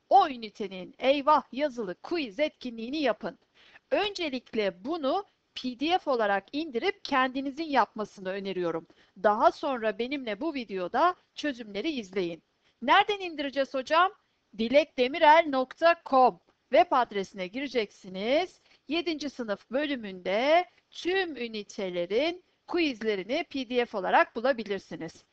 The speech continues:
Hemen şimdi videoyu durdurun. Önce indirin, kendiniz çözün. Sonra benimle birlikte kontroller için bekliyorum.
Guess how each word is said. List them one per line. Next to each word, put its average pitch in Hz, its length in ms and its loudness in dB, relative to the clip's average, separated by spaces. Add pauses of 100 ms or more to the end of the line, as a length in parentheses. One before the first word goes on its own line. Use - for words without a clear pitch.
(220)
Hemen 311 460 4
şimdi 233 540 -8
videoyu 254 460 0
durdurun. 370 500 0 (480)
Önce 302 580 2
indirin, 294 640 0 (400)
kendiniz 254 720 0
çözün. 285 600 -2 (240)
Sonra 277 500 2
benimle 269 400 -2
birlikte 302 640 0 (240)
kontroller 240 680 2
için 330 500 -8
bekliyorum. 180 600 0